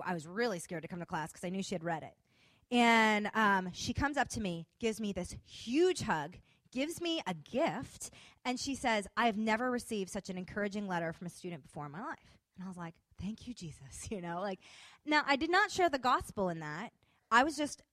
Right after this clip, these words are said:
trying to comfort her as she's afraid about her unborn child and, um, connecting with her about just getting her into the Word. That was the first step. But that day, I could tell that she wasn't,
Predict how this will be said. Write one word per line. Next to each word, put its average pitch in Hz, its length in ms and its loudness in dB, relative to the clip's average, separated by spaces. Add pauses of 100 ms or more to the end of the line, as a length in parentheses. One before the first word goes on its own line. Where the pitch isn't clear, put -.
trying 254 220 0
to 233 60 0
comfort 285 420 -2
her 247 340 4
as 202 100 -4
she's 220 160 -8
afraid 214 440 -2
about 180 280 -2
her 196 160 -4
unborn 185 360 -2
child 170 580 -4 (420)
and, 202 520 2
um, 180 340 0 (180)
connecting 233 480 0
with 202 140 -2
her 185 220 2
about 185 220 -2 (120)
just 302 160 -10
getting 269 220 -2
her 233 80 -2
into 190 200 -4
the 175 100 -4
Word. 160 400 -8
That 226 140 -4
was 254 120 -6
the 220 80 -10
first 190 280 -10
step. 143 240 -12 (1120)
But 262 300 2
that 269 340 2
day, 254 320 2
I 226 140 -4
could 226 220 -12
tell 277 240 0
that 220 120 -6
she - 80 -10
wasn't, 220 240 -8